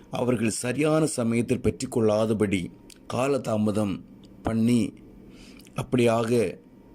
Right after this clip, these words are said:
தந்திரமான காரியத்தை செய்வான் என்று சொல்லி நாம் பார்த்தோம். இஸ்ரவேல் ஜனங்கள் நாற்பது நாட்களில் பெற்றுக்கொள்ள வேண்டிய கானான் ஆசீர்வாதத்தை நாற்பது வருடங்களுக்கு மேலான வருடங்கள்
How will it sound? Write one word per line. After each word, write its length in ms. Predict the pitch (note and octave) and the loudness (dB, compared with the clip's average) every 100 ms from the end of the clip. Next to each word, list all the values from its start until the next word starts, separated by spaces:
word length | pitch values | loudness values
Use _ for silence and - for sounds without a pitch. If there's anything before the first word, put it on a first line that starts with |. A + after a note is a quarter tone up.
| - - - - - | -20 -20 -20 -20 -4
தந்திரமான 600 | A2+ B2+ B2+ A#2+ A2 A2 | 2 4 4 2 0 -2
காரியத்தை 540 | - A2 A2 G2+ G#2+ G#2 | -2 -2 0 -2 -2 -4
செய்வான் 380 | - A2+ G#2+ G#2 | -4 -2 0 0
என்று 180 | G2 | -2
சொல்லி 380 | G2+ A#2 A#2 A2+ G2 - - | -2 -2 2 4 2 -2 -8
நாம் 280 | - A2 G2 | -2 -2 0
பார்த்தோம். 460 | F#2+ G2 - G#2+ F#2+ F2 - - - - | 0 -2 0 0 0 -4 -16 -20 -20 -8
இஸ்ரவேல் 480 | G#2 - A#2+ G#2+ G2+ | -8 -4 -4 -2 -2
ஜனங்கள் 380 | A2 A2+ A2 G#2 | 0 0 2 2
நாற்பது 480 | F#2+ A#2+ - B2 A2 | 0 -2 -2 -4 -2
நாட்களில் 520 | G#2+ A2 B2 A2+ F2 - - - - | -2 -2 2 2 0 -6 -20 -20 -6
பெற்றுக்கொள்ள 500 | - - C3+ B2 A#2+ | -4 -4 -2 2 4
வேண்டிய 360 | A2 B2 A#2+ A#2+ G#2 | 4 4 4 2 0
கானான் 480 | - A2+ A#2 A#2 G#2+ - - - - - | -2 0 2 2 -2 -4 -14 -20 -14 -4
ஆசீர்வாதத்தை 800 | G#2+ - B2+ A2 A2 G#2+ A2 G#2 F2 - - - - - | -2 -2 0 2 2 2 0 0 -2 -10 -20 -20 -20 -8
நாற்பது 520 | - C3 - D3+ B2 A#2 F2+ F#2 | -2 -2 0 0 2 2 0 0
வருடங்களுக்கு 600 | A2+ B2 B2+ B2 - A#2+ | 2 4 4 4 4 4
மேலான 520 | A2 A2 A#2+ B2 A#2+ | 4 4 2 2 2
வருடங்கள் 600 | G2+ G2+ A#2 A2+ G#2+ G2 | 2 0 0 0 0 -2